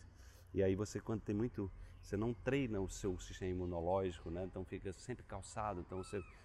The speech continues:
você perde esse contato direto com a terra quando você libera a sua energia. Então tem trabalhos hoje que você,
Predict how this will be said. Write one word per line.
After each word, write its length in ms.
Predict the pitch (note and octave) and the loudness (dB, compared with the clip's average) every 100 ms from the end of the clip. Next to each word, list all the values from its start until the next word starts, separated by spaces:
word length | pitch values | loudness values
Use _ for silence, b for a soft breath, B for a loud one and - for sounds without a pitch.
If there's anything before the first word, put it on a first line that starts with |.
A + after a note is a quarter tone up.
| B - | B -8
você 140 | - | -4
perde 300 | - C#3+ C3 | 4 6 6
esse 180 | A#2 B2 | 2 -2
contato 520 | G#2+ G2 - G#2 G2+ | -2 -2 2 2 2
direto 360 | F2 F2+ F2+ - | 0 2 0 -2
com 80 | F2+ | -4
a 40 | |
terra 220 | - G2+ | -2 -4
quando 220 | F#2+ G2+ | -2 -4
você 200 | F#2+ - | -4 -4
libera 760 | G2 G2 A#2+ F#2 F2+ G2 G#2+ G#2 | -4 -2 -2 -2 0 2 2 0
a 40 | F#2+ | -2
sua 160 | - | -2
energia. 500 | E2+ D#2+ D2+ E2+ D2+ D2+ - - - - - - - - - - | -2 -2 -4 -4 -4 -6 -12 -14 -14 -14 -16 -18 -18 -16 -16 -10
Então 160 | F2+ | -6
tem 160 | E2 G#2 | -2 0
trabalhos 480 | F#2 F#2+ F#2+ G2 F2 | 2 6 6 6 4
hoje 240 | G2 G2 | 2 0
que 60 | - | -4
você, 320 | F2+ - | -4 0